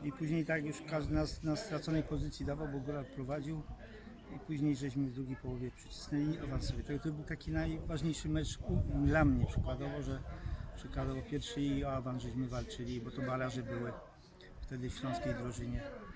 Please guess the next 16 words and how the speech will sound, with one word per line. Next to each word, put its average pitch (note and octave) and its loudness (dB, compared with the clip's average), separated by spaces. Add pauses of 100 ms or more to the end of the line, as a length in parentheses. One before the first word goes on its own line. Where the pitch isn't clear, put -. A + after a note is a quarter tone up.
(440)
A - -2 (100)
drugi A3+ -2
to G3+ -2
taki - -6
mecz G3 -4
z - -4
Zagłębiem F3+ 2
Sosnowiec, F3 0
co C3+ -6
też D3 -2
przyjechali C#3+ 0
kibice, D3 0
tutaj C#3 0 (240)
zawsze C#3 0
była C3 2
wojna. C#3 4